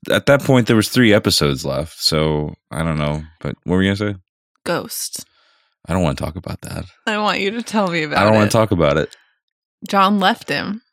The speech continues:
Speaker 1: Why?
Speaker 2: <laughs> I don't know.
Speaker 1: I get it. I get that. I, I had a really negative thought, and then I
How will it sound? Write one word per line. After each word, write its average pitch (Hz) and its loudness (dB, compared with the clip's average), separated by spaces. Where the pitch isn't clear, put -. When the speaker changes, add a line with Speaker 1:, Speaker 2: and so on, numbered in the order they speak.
Speaker 1:
Why? 82 0
Speaker 2:
<laughs> - -
I 254 2
don't 208 2
know. 262 -4
Speaker 1:
I 254 2
get 120 6
it. - 2
I 101 2
get 107 2
that. 95 2
I, 90 0
I 90 2
had 95 2
a 82 4
really 87 2
negative 87 2
thought, 76 0
and 78 -2
then 85 2
I 85 0